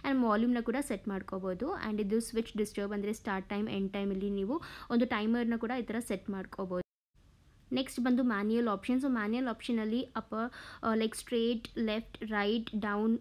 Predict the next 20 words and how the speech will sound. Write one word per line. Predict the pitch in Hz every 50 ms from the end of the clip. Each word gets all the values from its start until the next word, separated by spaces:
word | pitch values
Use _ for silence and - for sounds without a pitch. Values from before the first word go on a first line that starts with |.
| - - -
forward. | - - 214 202 196 190 214 220 214 -
So | - 254 -
ಈ | - 240 247
ರೀತಿಯಾಗಿ | 247 240 220 - 233 220 208 208 262 262
ಕೆಲವೊಂದು | - 240 214 214 214 214 214 208
ಆಪ್ಷನ್ಸ್‌ನ | 202 - - - 220 208 208 - 226 208
ಕೊಟ್ಟಿದ್ದಾರೆ. | 202 214 190 180 202 190 202 202 220
Pause | 220 - - 202 196 196 214 - 233
and | 220 214
play | - 214 208
ಈ | - - 226 220
ಥರನೂ | 214 - 220 208 208 214 220 247
options | 254 202 - - - 214 196 - 202
ಇದೆ. | 196 247
So | 277 - 262 220
ಇದರಿಂದ | 214 196 214 220 214 220 220 233
ನೀವು | 226 220 208 247 311
manual | 285 233 202 202 208 208 208 214
ಆಗಿ | 208 202 196 208
ಕೂಡ | - - 208